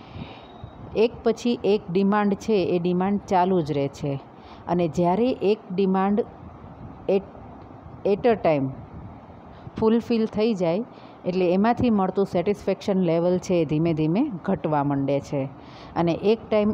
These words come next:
એવો આવે કે એમાંથી સેટિસ્ફેક્શન બંધ થઈ જાય છે મળતું. પણ એને એ વસ્તુનું થોડા સમય પછી ફરી પાછી ડિમાન્ડ છે એ ઊભી થાય છે. એટલે જેમ જેમ વસ્તુને તમે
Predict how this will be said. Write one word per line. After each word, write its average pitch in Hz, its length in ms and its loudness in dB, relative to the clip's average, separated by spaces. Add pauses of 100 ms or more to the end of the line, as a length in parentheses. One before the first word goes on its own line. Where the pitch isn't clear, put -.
એવો 220 240 4
આવે 175 280 2
કે 170 200 -2
એમાંથી 180 380 0
સેટિસ્ફેક્શન 175 840 -2 (180)
બંધ 165 280 2
થઈ 147 180 -2
જાય 139 320 0
છે 135 160 -4 (140)
મળતું. 151 420 -2 (1200)
પણ 190 260 2 (420)
એને 240 400 4
એ 233 100 4
વસ્તુનું 202 680 2 (100)
થોડા 202 380 2
સમય 190 320 0
પછી 175 400 0 (140)
ફરી 226 340 2
પાછી 220 340 2 (360)
ડિમાન્ડ 185 480 2
છે 190 120 2
એ 170 80 2
ઊભી 165 320 0
થાય 143 260 0
છે. 139 140 -2 (640)
એટલે 180 340 0 (920)
જેમ 202 300 4
જેમ 269 320 4
વસ્તુને 220 460 2
તમે 196 400 2